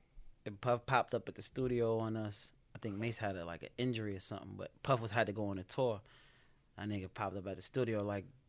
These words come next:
dark, like a ghost. <laughs> Niggas, he, <laughs> niggas was avoiding Puff that day.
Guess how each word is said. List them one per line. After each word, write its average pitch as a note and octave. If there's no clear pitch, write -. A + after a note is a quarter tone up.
dark, A2+
like G#2
a G2
ghost. A#2+
<laughs> -
Niggas, G#2+
he, A2+
<laughs> -
niggas C#3+
was B2+
avoiding C3
Puff A#2
that A2+
day. A2